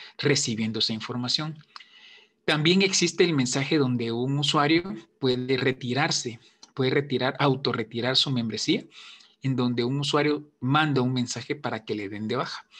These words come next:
Entonces, el servidor lo que hará es, eh, mandar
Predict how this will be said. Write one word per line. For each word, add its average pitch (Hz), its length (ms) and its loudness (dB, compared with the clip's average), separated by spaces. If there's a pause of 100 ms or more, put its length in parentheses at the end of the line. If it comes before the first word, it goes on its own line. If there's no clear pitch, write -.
(240)
Entonces, 139 360 -4
el 123 140 -2
servidor 113 560 -6 (380)
lo 127 200 -4
que 127 100 -4
hará 127 360 -2 (100)
es, 127 380 2
eh, 123 400 4
mandar 120 800 -4